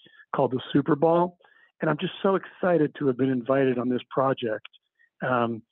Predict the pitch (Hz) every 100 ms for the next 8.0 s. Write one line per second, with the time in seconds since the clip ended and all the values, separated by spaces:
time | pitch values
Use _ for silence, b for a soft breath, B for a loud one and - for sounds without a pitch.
0 | _ _ - 151 156 - 160 147 127 135
1 | 151 147 - 139 135 - _ _ _ _
2 | _ _ _ _ - 151 156 147 139 -
3 | _ _ - 127 135 113 123 185 147 139
4 | 151 160 - 147 143 131 113 120 120 127
5 | 139 - 120 123 - 120 113 123 127 110
6 | B B B B 190 180 160 156 - 139
7 | - - 202 - - 165 - - 117 110